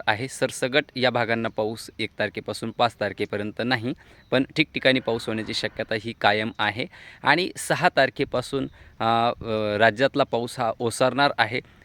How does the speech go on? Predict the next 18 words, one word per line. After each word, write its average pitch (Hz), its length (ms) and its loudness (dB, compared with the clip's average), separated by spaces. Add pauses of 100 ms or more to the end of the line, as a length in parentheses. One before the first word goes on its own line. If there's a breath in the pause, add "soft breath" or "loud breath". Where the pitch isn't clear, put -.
(100)
अ, 107 260 0
राज्यातून 117 420 2
पाऊस 117 340 -2
निघून 131 260 2
जाणार 120 320 2
आहे 110 260 2 (340 soft breath)
आणि 117 200 0
सहा 139 380 -2
तारखेनंतर 117 560 -2
आपल्याला 110 400 -2
पुन्हा, 131 400 -2 (340 loud breath)
अ, 107 380 0
गव्हाची 113 420 2
पेरणी, 117 460 0 (360 soft breath)
अ, 98 60 -8 (580)
कांद्याचे 123 560 2
रोप 127 180 2 (100)
टाकणे 113 400 2